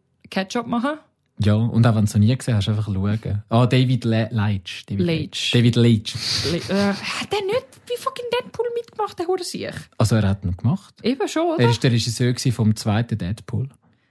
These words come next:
Speaker 1: Schon denkt man, er ist eben, der Name ist mir so
Speaker 2: Und er
Speaker 1: bekannt
Speaker 2: hat Bullet,
Speaker 1: vorgekommen.
Speaker 2: Bullet Train gemacht.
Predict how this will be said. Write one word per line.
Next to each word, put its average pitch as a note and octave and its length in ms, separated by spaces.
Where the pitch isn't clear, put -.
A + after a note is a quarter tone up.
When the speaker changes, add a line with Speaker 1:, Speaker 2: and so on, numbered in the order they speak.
Speaker 1:
Schon E4 180
denkt F#4+ 360
man, C4+ 180
er G#3 80
ist A3+ 140
eben, G3 840
der G#3 120
Name C4+ 220
ist D#4 120
mir D4+ 80
so D4+ 80
Speaker 2:
Und B3 60
er - 80
Speaker 1:
bekannt D#3 160
Speaker 2:
hat C3+ 140
Bullet, C3 100
Speaker 1:
vorgekommen. - 140
Speaker 2:
Bullet C#3 180
Train C#3 380
gemacht. - 340